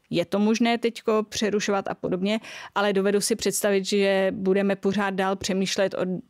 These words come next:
dalších možnostech, jak vytvářet podmínky z, z hlediska osob, které jsou,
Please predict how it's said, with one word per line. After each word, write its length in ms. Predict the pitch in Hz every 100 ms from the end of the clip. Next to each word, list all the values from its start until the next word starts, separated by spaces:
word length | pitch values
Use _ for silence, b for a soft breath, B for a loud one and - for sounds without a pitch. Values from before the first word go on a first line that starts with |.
| -
dalších 460 | 185 190 - 202 -
možnostech, 640 | 185 185 185 - 202 -
jak 200 | 196 -
vytvářet 460 | 185 185 175 190 180 _ _ _
podmínky 560 | - 180 185 185 208 208
z, 180 | 208 -
z 180 | - 196
hlediska 500 | 190 185 - 185 -
osob, 260 | - 190
které 340 | - 196 175 175
jsou, 460 | - 185 180 180